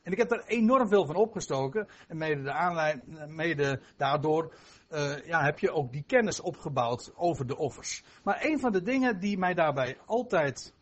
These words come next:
en vooral nu is, is me dat wel zo, zo duidelijk geworden en waarin dat echt mis is gegaan. Als je verklaringen leest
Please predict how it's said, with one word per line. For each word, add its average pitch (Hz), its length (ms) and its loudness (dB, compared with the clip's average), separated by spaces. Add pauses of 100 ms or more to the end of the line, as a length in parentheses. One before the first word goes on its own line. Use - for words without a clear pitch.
en 156 160 -6
vooral 175 240 4
nu 208 260 2
is, - 320 -4 (300)
is 165 160 -6
me 175 80 -6
dat 151 200 0
wel 143 300 -4
zo, 127 260 -2 (140)
zo 233 260 2
duidelijk 240 360 2
geworden 123 400 -4
en 175 100 -10
waarin 165 300 0
dat 143 300 -4
echt - 220 -14 (180)
mis 262 300 0
is 196 140 -8
gegaan. 127 480 -10 (580)
Als 214 200 2
je 202 240 4
verklaringen 247 680 2
leest 220 540 0